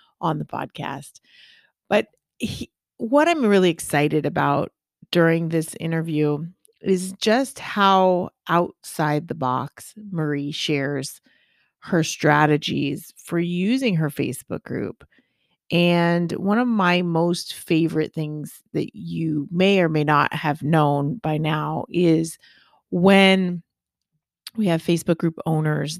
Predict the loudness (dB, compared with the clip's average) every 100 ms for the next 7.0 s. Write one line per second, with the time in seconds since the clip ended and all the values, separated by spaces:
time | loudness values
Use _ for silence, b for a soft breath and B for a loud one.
0 | -4 -4 -2 -6 -10 -18 -20 _ -18 -4
1 | 0 0 0 -2 -4 -4 -8 -6 -8 -8
2 | -6 -2 -2 -6 -12 -10 -10 -8 -4 0
3 | 2 4 2 2 0 -2 0 -2 -4 -8
4 | B B B B B _ -20 -20 -6 0
5 | 0 2 0 2 2 2 4 2 2 -2
6 | -6 -8 -10 -12 -12 -10 -10 -8 -10 -12